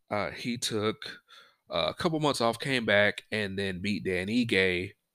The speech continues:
who Dan Ige was coming off of his defeat of, I do believe it was Cody Garbrandt. Let me verify that first.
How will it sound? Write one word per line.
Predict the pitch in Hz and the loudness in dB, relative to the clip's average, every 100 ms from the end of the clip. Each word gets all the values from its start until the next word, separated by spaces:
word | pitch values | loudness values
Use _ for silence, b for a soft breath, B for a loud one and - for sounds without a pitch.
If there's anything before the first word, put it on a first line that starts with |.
| - | -12
who | 110 | -8
Dan | 104 98 98 | -2 -2 -2
Ige | 95 101 95 | -4 -4 -2
was | 90 - | -4 -6
coming | 92 90 90 | -8 -6 -2
off | 78 90 - | 2 0 0
of | 85 | -6
his | 98 85 | -6 -6
defeat | 98 - 92 85 80 - - 76 | -8 -6 -4 -4 -6 -10 -8 -4
of, | 73 78 71 - - - - _ _ _ _ b b b b b _ _ | -2 -2 -6 -10 -16 -16 -18 _ _ _ _ b b b b b _ _
I | 104 | -6
do | 107 | -4
believe | 104 - | -4 -6
it | - | -6
was | - | -6
Cody | - - | -4 -6
Garbrandt. | - 69 80 62 69 | -2 0 0 0 -2
Let | - | -4
me | - | -8
verify | 62 78 85 - 50 | -4 -2 -2 -4 -4
that | 67 57 | -4 -6
first. | - 76 58 60 - - | -2 -2 0 -2 -4 -6